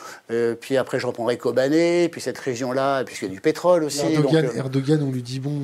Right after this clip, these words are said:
Speaker 2: on ferme les yeux, puis comme ça tu gardes, euh, les réfugiés chez toi, non ?
Speaker 1: Mais aussi, aussi. Euh,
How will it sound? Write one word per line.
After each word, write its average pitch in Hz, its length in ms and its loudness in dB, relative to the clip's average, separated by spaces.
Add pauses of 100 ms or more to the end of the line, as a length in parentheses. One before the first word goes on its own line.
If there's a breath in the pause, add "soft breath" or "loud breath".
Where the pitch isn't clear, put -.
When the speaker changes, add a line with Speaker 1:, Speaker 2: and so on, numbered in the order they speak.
Speaker 2:
on 120 40 -6
ferme 139 260 -2
les 135 180 0
yeux, 165 120 0
puis - 140 -14
comme 135 160 -6
ça - 140 -6
tu - 160 -12
gardes, 143 280 -4
euh, 135 160 -2
les 135 120 -4
réfugiés 131 340 -8
chez 175 160 -6
toi, 190 160 -4
non ? 170 80 -4
Speaker 1:
Mais 170 140 6
aussi, 240 360 2
aussi. 220 440 -2
Euh, 147 160 4